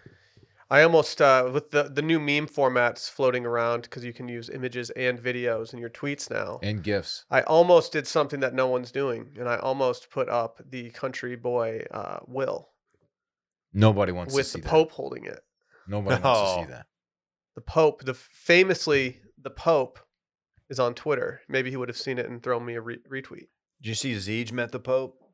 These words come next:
Speaker 1: Do you think, who was more excited to meet who?
Speaker 3: <laughs> That's, you know, people were debating. The man has two majors under his belt.
Speaker 1: What would the Pope's master's dinner be like?
Speaker 3: Well, what does the Pope eat?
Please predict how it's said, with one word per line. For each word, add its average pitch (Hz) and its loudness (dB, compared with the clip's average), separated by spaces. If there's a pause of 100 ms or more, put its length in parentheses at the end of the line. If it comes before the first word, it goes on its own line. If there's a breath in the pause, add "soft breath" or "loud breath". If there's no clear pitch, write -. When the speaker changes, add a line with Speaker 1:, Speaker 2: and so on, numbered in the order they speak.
(760)
Speaker 1:
Do - -6
you 139 -6
think, 160 -2
who 165 -2
was 170 0
more 160 4
excited 139 2
to 127 -4
meet 131 0
who? 127 0
Speaker 3:
<laughs> 123 0
That's, 113 -6 (840 loud breath)
you 127 4
know, 165 2
people 147 -4
were 151 0
debating. 127 -4 (1800)
The 104 -8
man 131 -2
has 139 -8
two 143 -6
majors 120 -4
under 95 -8
his 90 -12
belt. 95 -10 (240)
Speaker 1:
What 143 0
would 170 0
the 165 -2
Pope's 151 0
master's 127 0
dinner 117 -4
be 117 -8
like? 110 -8 (2750 loud breath)
Speaker 3:
Well, 127 -4
what 196 -8
does 127 -6
the 104 -12
Pope 90 -18
eat? 92 -18